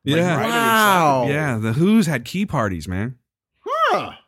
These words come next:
Speaker 1: So that puts him into, like, nineteen seventy-six-ish kind of view. That's how, that's how old the, uh, the, the Grinch is probably, like, forty,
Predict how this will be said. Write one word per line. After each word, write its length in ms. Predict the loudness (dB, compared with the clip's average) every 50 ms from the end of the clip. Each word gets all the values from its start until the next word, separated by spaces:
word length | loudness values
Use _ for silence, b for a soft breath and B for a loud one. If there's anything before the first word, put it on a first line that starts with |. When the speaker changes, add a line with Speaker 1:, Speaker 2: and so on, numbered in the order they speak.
| _ -4
Speaker 1:
So 80 | 0
that 160 | 0 0 2 2
puts 200 | 2 2 2 2
him 140 | 2 4
into, 200 | 4 2 2 0
like, 300 | -2 -2 -6 -6 -8 -6
nineteen 680 | -4 -2 -2 -2 -4 -6 -8 -6 -2 0 2 2 2 2
seventy-six-ish 1500 | 0 -4 -4 -2 -2 -2 -2 0 -2 -2 -2 -2 -2 -2 -2 -2 -2 0 0 -2 -2 -2 -4 -2 -2 -2 0 -2 -4
kind 240 | -4 -4 -4 -2 -2
of 100 | -4 -4
view. 220 | -4 -6 -6 -4
That's 180 | -4 -6 -4 -4
how, 280 | -2 -2 -2 -2 -4
that's 180 | -4 -6 -4 -4
how 80 | -2
old 180 | -2 -2 -2 -4
the, 220 | -4 -6 -6 -6
uh, 60 | -8 -12 -18 _ _ _ _ _ _ _ _ _ _ _ _ _ _ _ _ _ _ 0
the, 120 | 2 4
the 120 | 4 4
Grinch 260 | 4 4 4 4 4 0
is 60 | -2
probably, 340 | 0 0 0 2 2 0 -2
like, 140 | -2 -4
forty, 420 | -6 -6 -4 -4 -2 -2 -4 -6